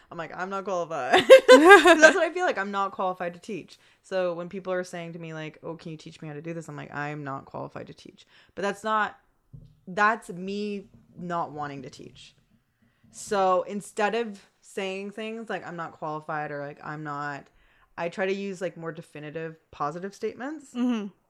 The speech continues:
Speaker 1: So when someone says, "I'd really like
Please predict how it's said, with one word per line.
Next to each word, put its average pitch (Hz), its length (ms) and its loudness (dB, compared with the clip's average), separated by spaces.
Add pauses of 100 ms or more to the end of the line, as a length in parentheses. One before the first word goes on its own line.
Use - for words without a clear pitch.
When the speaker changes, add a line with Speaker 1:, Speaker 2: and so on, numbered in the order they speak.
(200)
Speaker 1:
So 185 220 -12
when 175 120 -12
someone 170 240 -16
says, 156 420 -12 (960)
"I'd 208 140 -2
really 196 240 -2
like 175 320 -4